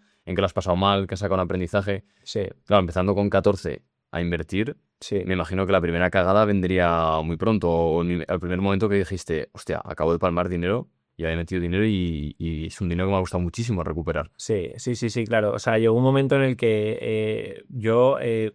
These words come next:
Speaker 2: con catorce empecé y me lo empecé a tomar medio en serio en bachillerato, sobre todo. Y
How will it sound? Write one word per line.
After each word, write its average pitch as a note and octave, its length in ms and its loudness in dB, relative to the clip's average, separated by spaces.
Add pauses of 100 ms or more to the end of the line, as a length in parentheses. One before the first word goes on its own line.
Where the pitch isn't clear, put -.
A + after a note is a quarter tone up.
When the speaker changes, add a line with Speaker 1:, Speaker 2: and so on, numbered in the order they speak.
(220)
Speaker 2:
con G#2 160 -4
catorce A#2 340 0
empecé C3+ 480 2
y C3 140 2
me A2 140 0
lo G#2+ 100 0
empecé G2+ 320 -4
a G#2+ 40 -4
tomar B2 280 -2
medio B2+ 240 2
en A#2 60 -2
serio B2+ 460 2
en A2+ 160 0
bachillerato, G2+ 600 -2
sobre G2 280 -4
todo. G#2 380 -6
Y G2 460 -6